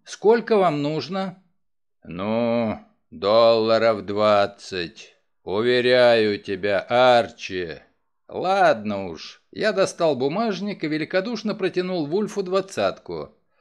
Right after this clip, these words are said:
Только учтите, что я выйду отсюда вместе с клопами.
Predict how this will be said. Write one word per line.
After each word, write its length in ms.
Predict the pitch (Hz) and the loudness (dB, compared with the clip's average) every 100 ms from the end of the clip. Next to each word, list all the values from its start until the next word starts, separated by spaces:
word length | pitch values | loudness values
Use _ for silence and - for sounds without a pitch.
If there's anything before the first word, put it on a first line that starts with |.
| _ _ | _ _
Только 380 | 113 151 147 175 | 2 2 2 0
учтите, 920 | 170 170 - 208 220 220 120 80 - | 0 0 -4 -6 -6 -4 -4 -4 -8
что 260 | - - 117 | -20 -10 -4
я 220 | 127 135 | 2 2
выйду 340 | 139 175 175 190 | 2 0 2 2
отсюда 420 | 190 196 190 196 | 2 -2 -2 -2
вместе 440 | 180 165 160 180 | -2 -4 -4 -6
с 80 | 170 | -8
клопами. 840 | - 202 196 156 139 170 147 - | 0 0 2 2 2 0 -6 -8